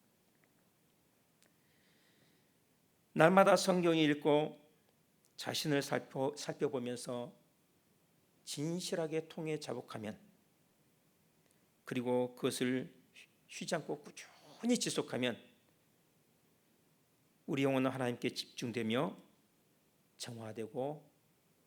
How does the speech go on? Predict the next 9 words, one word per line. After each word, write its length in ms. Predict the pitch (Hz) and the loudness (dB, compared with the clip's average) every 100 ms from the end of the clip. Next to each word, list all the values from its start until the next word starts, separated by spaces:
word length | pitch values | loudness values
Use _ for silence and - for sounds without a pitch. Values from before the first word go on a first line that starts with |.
| _ | _
깨끗해집니다. 760 | 180 180 185 - 143 - - - _ _ _ _ _ _ _ _ _ _ _ _ - | -6 -6 -6 -8 -10 -14 -20 -20 _ _ _ _ _ _ _ _ _ _ _ _ -6
그리고 500 | 131 135 196 262 - - _ _ _ _ _ | -4 0 -2 -4 -12 -20 _ _ _ _ _
그만큼 720 | - 139 165 185 185 - 185 165 | -6 0 2 0 -4 -6 -6 -2
마음은 420 | 127 147 147 147 | 0 0 -2 -4
따스해지고 880 | 165 147 143 117 120 190 254 - - | -6 -2 -4 -4 -2 -2 -2 -10 -14
뜨거워집니다. 640 | 202 208 170 110 107 - - _ _ _ _ _ _ _ _ _ _ _ _ _ _ _ _ _ _ _ | -2 0 0 -4 -12 -18 -20 _ _ _ _ _ _ _ _ _ _ _ _ _ _ _ _ _ _ _
우리 140 | 175 208 | 0 4
마음이 320 | 190 196 190 | 4 4 2
뜨거워지면 760 | 220 202 190 160 208 127 - | 2 4 2 4 2 2 -2